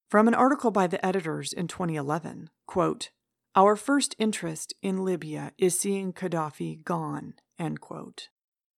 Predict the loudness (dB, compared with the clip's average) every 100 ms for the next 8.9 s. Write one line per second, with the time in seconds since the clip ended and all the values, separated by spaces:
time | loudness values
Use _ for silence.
0 | _ _ _ _ _ 6 6 4 2 4
1 | 6 6 4 -2 -4 -4 -4 -4 -4 -4
2 | -4 -4 -4 -2 -2 -4 -6 -6 -4 -2
3 | -2 -2 -2 -2 -2 -2 -4 -6 -6 -6
4 | -6 -6 -8 -8 -6 -6 -4 -6 -8 -10
5 | -8 0 0 0 -4 -8 _ _ _ _
6 | -4 -2 -2 -2 -2 -2 -2 -4 -4 -6
7 | -6 -6 -4 -4 -4 -8 -10 _ -12 -2
8 | 0 0 -4 -8 -12 -12 -12 -12 -16